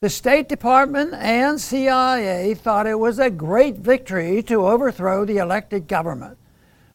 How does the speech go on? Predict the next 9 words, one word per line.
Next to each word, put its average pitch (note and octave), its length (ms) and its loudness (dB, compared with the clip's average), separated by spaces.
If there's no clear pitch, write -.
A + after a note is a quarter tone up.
But F3 420 -2
meanwhile, F3+ 840 2
the F3 180 -2
rest A#3 360 2
of A#3+ 140 -2
us C4 220 -2
get F3 220 -6
the F3+ 80 -8
bill. C3+ 440 -8